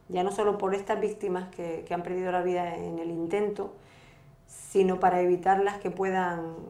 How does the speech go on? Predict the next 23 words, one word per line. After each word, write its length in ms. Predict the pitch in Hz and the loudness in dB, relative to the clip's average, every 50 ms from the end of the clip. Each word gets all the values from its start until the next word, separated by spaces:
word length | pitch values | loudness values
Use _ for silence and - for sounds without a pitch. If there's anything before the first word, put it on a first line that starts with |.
| - - | -14 -12
venir, 640 | 175 175 175 175 170 165 170 185 202 202 190 - | -10 -8 -4 -4 -2 0 0 2 2 2 0 -2
¿no? 300 | 175 180 185 202 220 214 | -2 -4 -4 -4 -6 -6
Pero 160 | - 180 180 175 | -4 -4 -2 0
ya 360 | 175 180 190 196 - 190 185 | 2 4 4 4 4 2 2
te 120 | - 202 196 | 2 2 4
digo 240 | 202 190 185 180 | 4 4 2 2
que 160 | 180 190 180 180 | 0 0 2 2
hay 220 | 185 190 196 196 | 4 4 4 4
ataques 460 | 175 - - 196 196 196 208 208 208 196 - - - - - | 4 4 4 2 2 2 0 -4 -6 -8 -14 -16 -20 -10 -6
por 160 | - 175 175 | -6 -6 -4
todas 240 | 170 175 180 180 180 | 0 2 2 2 2
partes, 380 | - 180 180 175 - - 175 | 2 2 2 2 0 -4 -6
ya 100 | 170 180 | -6 -4
no 100 | 180 185 190 | -4 -2 -4
es 80 | 190 | -4
solo 220 | 190 - 190 185 185 | -2 -2 0 0 0
una 160 | 185 185 180 | 2 0 0
cuestión 340 | 180 185 180 - - 185 185 | -2 -4 -6 -6 -6 -4 -4
de 300 | 180 180 175 175 175 175 175 | -4 -2 -2 -2 -2 0 2
la 100 | 180 175 | 2 2
violencia 400 | 175 170 170 170 175 170 175 175 | 2 2 0 -2 -4 -4 -4 -4
de 80 | 175 | -4
género, 300 | 175 175 175 180 180 196 | -2 -4 -4 -4 -4 -6